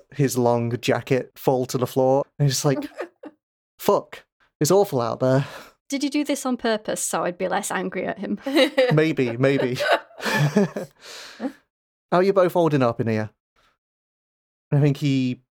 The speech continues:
Speaker 1: starts to, like, hang up his coat and he starts to, like, dry himself off a little bit.
Speaker 3: Have we seen Nilcat since he sent Ash off to kill a man? Maybe in the downtime?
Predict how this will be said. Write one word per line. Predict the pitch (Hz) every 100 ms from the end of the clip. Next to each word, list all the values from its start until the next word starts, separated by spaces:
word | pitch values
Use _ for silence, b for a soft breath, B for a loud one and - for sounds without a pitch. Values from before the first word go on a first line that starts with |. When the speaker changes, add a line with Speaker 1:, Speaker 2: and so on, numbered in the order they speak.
| _ -
Speaker 1:
starts | - 139 139
to, | -
like, | 127 127
hang | - 131
up | 123 135
his | 123
coat | 131 120 123
and | 123
he | 113 110 _ B -
starts | - 123
to, | -
like, | 131 113 -
dry | 131 120
himself | 135 123 123 110 110
off | 107
a | 110
little | 107 113
bit. | - - _ _ _ _ _ _ _ -
Speaker 3:
Have | 302 294
we | 359
seen | 381 - - - 294 285 269 247
Nilcat | 233 226 - 185 180 -
since | - - 196 185 185
he | - 190
sent | 196 202 185 170 - _ -
Ash | 190 185 208
off | - -
to | -
kill | - 196 185
a |
man? | 180 165 196 - b b _ _ _ _ _ _ _ _ -
Maybe | 220 202 190 208 247 311
in | 311
the |
downtime? | 311 330 311 320 320